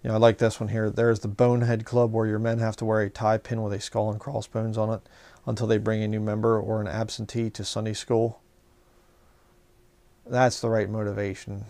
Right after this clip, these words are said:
you know, right there. But, uh, you know, it goes down through here, talks about, uh, one church platform, they brought in an elephant for the kiddies. Unfortunately, he decided,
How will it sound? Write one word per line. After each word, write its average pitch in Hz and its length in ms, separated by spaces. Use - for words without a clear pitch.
you 120 120
know, 104 260
right - 240
there. 104 280
But, 113 240
uh, 104 280
you 180 80
know, 127 80
it 107 60
goes 117 180
down 110 240
through 110 260
here, 107 360
talks 113 240
about, 104 280
uh, 110 140
one 107 240
church - 260
platform, 110 360
they 110 80
brought 110 260
in 107 100
an 104 100
elephant 110 400
for - 100
the - 60
kiddies. 117 340
Unfortunately, 113 580
he 113 100
decided, 110 480